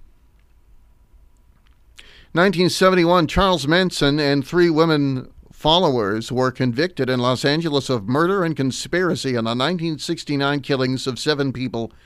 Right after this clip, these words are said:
including actress Sharon Tate. Nineteen eighty-one, the fifty-two Americans held hostage by Iran for four hundred forty-four days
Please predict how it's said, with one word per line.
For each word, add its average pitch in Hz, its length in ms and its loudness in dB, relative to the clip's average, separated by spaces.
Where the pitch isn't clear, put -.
including 147 480 2
actress 143 360 -2
Sharon 127 400 0
Tate. - 360 -6
Nineteen 160 400 2
eighty-one, 156 640 2
the 139 140 -4
fifty-two 165 880 0
Americans 147 580 -2
held 147 180 -2
hostage 156 540 -6
by 160 180 -2
Iran 170 460 -2
for 135 160 -8
four 180 280 -2
hundred 170 300 -6
forty-four 156 480 -2
days 165 480 -2